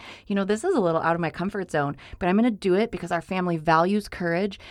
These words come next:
and it's important to sometimes do things even in the face of some nerves or in the face of <laughs> downright terror." I mean, th-,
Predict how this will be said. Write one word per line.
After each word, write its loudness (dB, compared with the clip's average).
and 0
it's -2
important -2
to 0
sometimes -6
do -2
things -2
even 0
in -2
the -2
face -4
of -8
some -6
nerves -2
or 0
in -2
the -4
face -2
of -2
<laughs> -2
downright 4
terror." 6
I 4
mean, 4
th-, -4